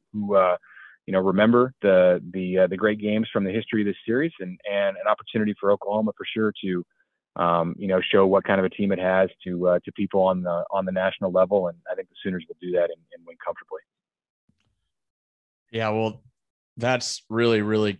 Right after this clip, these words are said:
Speaker 2: great insight, uh, looking at it from the, the Nebraska point of view. And I, uh, agree with you on the, uh, uh, how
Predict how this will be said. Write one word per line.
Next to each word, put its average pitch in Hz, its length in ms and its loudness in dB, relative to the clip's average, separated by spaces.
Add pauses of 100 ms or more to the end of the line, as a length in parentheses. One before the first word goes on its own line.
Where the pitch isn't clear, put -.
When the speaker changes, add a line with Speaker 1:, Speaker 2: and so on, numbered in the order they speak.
(220)
Speaker 2:
great 107 260 -2
insight, 101 520 -2 (200)
uh, 98 160 -6
looking 104 300 -6
at 98 100 0
it - 160 -8
from 98 180 -4
the, 95 200 -6 (120)
the 104 80 -4
Nebraska 101 680 -4 (100)
point 101 240 -4
of 98 80 -6
view. 101 200 -2
And 98 80 -2
I, 101 200 -2 (720)
uh, 98 160 -6 (200)
agree 101 500 -8 (300)
with 101 180 -10
you 98 160 -2
on 95 260 -6 (180)
the, 90 240 -10 (380)
uh, 80 160 -8 (1080)
uh, 87 360 -4
how 95 380 -8